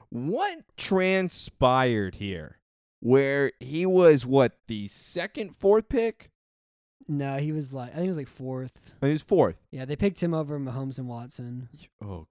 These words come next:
Speaker 1: God.
Speaker 2: But hey, they took him and they went to A F C Championship after that.
Speaker 1: What happened? 'Cause that wasn't a decline with running back. That was,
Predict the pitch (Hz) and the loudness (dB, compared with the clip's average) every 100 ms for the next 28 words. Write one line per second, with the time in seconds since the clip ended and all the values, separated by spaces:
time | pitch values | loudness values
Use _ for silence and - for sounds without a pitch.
0 | - 76 85 165 196 285 196 147 151 - | -18 -10 -2 2 2 0 -4 -6 -6 -4
1 | 185 185 190 170 156 156 151 147 151 - | -4 -2 -2 -2 -4 -4 -6 -8 -8 -8
2 | 147 160 143 - 135 127 - 127 123 127 | -8 -8 -10 -12 -14 -16 -16 -16 -16 -18
3 | - _ _ _ _ _ _ _ _ _ | -20 _ _ _ _ _ _ _ _ _
4 | _ - 415 285 254 302 113 85 92 _ | _ -2 -2 -4 -8 -8 -10 -12 -16 _
5 | _ _ 208 208 285 254 254 240 208 160 | _ _ -8 -4 -2 0 -2 -2 -2 -4
6 | - 151 151 165 135 104 120 151 120 107 | -4 -2 0 0 -4 -2 -2 0 -2 -4
7 | 104 131 135 143 143 | -2 -2 0 2 0